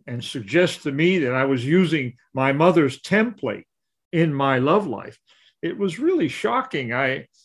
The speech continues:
I kind of stopped dating for a while and paid a little more attention to what was going on in my own psychology. And I found that, uh,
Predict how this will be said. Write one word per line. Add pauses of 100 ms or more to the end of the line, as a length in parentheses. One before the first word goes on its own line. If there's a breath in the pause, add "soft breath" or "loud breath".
(140)
I
kind
of
stopped
dating
for
a
while
and
paid
a
little
more
attention
to
what
was
going
on
in
my
own
psychology. (420 soft breath)
And
I
found
that, (340)
uh,